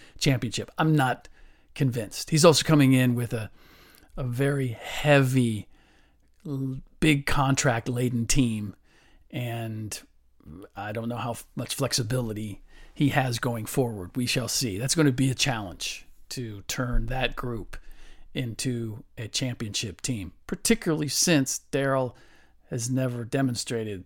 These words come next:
that he knows how to do that. Nonetheless,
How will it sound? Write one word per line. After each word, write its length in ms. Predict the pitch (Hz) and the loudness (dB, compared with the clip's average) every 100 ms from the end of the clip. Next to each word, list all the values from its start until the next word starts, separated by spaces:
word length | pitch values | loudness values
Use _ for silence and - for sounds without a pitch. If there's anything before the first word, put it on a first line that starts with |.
| - | -6
that 280 | 120 104 95 _ _ _ _ _ | -4 -4 -8 _ _ _ _ _
he 240 | - - 127 | -12 -4 -2
knows 720 | 120 120 113 104 - - - _ | -2 -4 -4 -6 -6 -8 -14 _
how 180 | - 127 | -8 -6
to 80 | 104 | -6
do 200 | 107 98 | -6 -8
that. 440 | - - - - - _ _ _ _ _ - | -8 -12 -14 -20 -20 _ _ _ _ _ 2
Nonetheless, 500 | 143 143 135 95 | 6 8 6 2